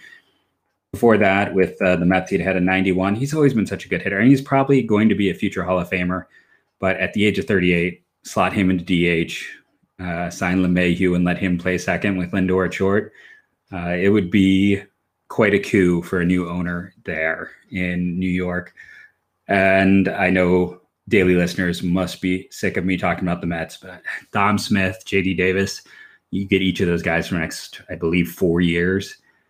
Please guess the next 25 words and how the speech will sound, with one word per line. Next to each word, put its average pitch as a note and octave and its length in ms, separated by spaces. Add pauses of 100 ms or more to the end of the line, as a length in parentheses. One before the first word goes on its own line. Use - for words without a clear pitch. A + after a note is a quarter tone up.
(300)
and E2+ 480
you F2 60
can F2 120
just E2 180
slot E2 260
'em E2+ 120
right E2+ 160
in, F#2+ 280
and F2 160
it D#2+ 100
helps F2+ 260
keep F2+ 300
that F2+ 240
current G2+ 340
core G2+ 260
in F#2 140
place. A2+ 480
It F#2 120
helps F2+ 340 (560)
surround F2+ 420
the F2 60
lineup, F#2 480
make F#2+ 160
the A#2 80
lineup A2+ 420